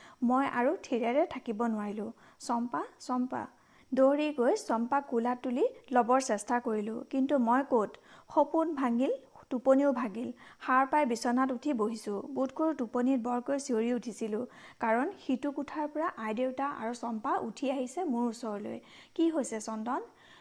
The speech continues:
ব্যস্ত হৈ আইদেউতাই সুধিলে। "কি হৈছিল দাদা, সপোন দেখিছিলা?" উত্তৰ দিয়াৰ আগত চকু দুটা এবাৰ মোহাৰি ললোঁ।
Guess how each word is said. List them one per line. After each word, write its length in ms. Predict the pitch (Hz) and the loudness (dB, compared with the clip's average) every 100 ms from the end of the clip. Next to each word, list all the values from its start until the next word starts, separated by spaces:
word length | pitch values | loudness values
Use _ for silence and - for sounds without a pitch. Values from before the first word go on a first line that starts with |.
| - | -4
ব্যস্ত 340 | 240 247 254 285 | 0 0 0 -2
হৈ 320 | 285 277 349 539 - - | 0 0 0 -2 -12 -6
আইদেউতাই 540 | 220 226 233 254 277 311 | -2 0 0 0 0 -2
সুধিলে। 420 | 247 247 247 214 - _ _ _ _ | -2 0 -2 -4 -8 _ _ _ _
"কি 140 | - 320 | 0 4
হৈছিল 380 | 311 240 233 220 | 4 2 -2 -2
দাদা, 260 | 214 233 440 - - | -2 -2 -2 -8 -6
সপোন 300 | 214 220 311 | -4 -2 -2
দেখিছিলা?" 540 | 339 277 - 220 233 - _ - - | 0 -2 -4 -6 -8 -12 _ -20 -6
উত্তৰ 320 | 269 269 320 320 | -6 -2 0 0
দিয়াৰ 260 | 294 302 | 2 0
আগত 380 | - 226 240 285 - - _ _ - | 0 -4 -2 -4 -6 -20 _ _ -8
চকু 280 | 247 247 | -6 -4
দুটা 260 | 302 294 330 494 | -4 -2 -2 -2
এবাৰ 280 | - 214 262 | -2 -2 0
মোহাৰি 400 | 233 220 233 247 | 0 -2 -2 0
ললোঁ। 340 | 233 208 208 | 0 -2 -6